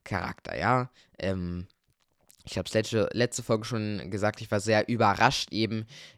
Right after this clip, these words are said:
äh, dass, äh, ich hatte diese Szene mit, äh, Han Solo und Kylo Ren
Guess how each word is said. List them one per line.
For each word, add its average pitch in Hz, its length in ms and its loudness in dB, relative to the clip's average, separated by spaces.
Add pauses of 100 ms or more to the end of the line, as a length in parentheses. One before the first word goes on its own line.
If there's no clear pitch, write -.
äh, 98 240 -2
dass, 92 340 -4
äh, 90 360 -2
ich 92 140 -8
hatte 117 160 -4
diese 104 180 -2
Szene 120 260 2
mit, 104 220 -2
äh, 104 140 -2
Han 104 260 4
Solo 127 240 2
und 98 140 -4
Kylo 92 220 -2
Ren 113 220 0